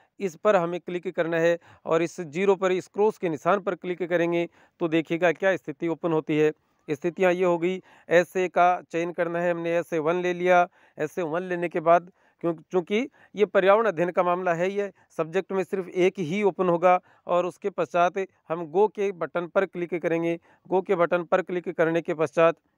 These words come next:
हमारे सामने स्थितियाँ होंगी ये। सबसे पहले ये जो निर्देश हैं इनको ध्यान से देख लें कि निम्न प्रविष्टियों में कक्षा स्तर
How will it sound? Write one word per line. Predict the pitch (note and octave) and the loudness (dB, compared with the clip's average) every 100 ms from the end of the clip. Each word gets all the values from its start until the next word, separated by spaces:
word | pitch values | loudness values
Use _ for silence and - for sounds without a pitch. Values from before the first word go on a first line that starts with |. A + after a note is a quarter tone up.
| _ | _
हमारे | D#3 D#3+ E3+ | -6 -2 -2
सामने | D#3+ D#3+ E3 E3+ E3+ _ _ E3 | -2 -2 -2 -4 -6 _ _ -10
स्थितियाँ | D3 E3+ D#3 F3+ | -10 -10 -2 0
होंगी | E3 E3 E3+ | 0 -2 -4
ये। | D3+ D3+ A2 _ - _ _ _ | -2 -4 -4 _ -20 _ _ _
सबसे | - F3 G#3 | -6 -4 -2
पहले | F#3 F3+ F3+ F#3+ F#3+ _ | 2 2 2 -2 -2 _
ये | - D3 F#3+ | -14 -4 -2
जो | F3+ F#3+ | 0 0
निर्देश | E3+ D#3+ D3 F#3 D#3+ | 0 -2 0 -2 0
हैं | F#3 | 0
इनको | E3+ D#3+ G3 F#3+ F#3+ _ _ _ | 0 0 2 2 0 _ _ _
ध्यान | B2+ C#3+ D#3+ F#3 | -10 -4 -2 -2
से | E3 F#3+ F#3 F#3 - _ _ _ _ _ - | -6 -2 0 0 -4 _ _ _ _ _ -6
देख | C#3+ F3 | 2 2
लें | D3+ C#3 A2 - _ - | 2 -2 -2 -10 _ -4
कि | F#3 | -2
निम्न | F#3 G#3+ A3+ | 2 2 2
प्रविष्टियों | - F#3+ F#3+ - G3+ G3 | 0 -4 -6 -8 -4 0
में | F#3+ | 0
कक्षा | - F3 - F#3+ | 0 -2 0 0
स्तर | - F3+ | 0 -4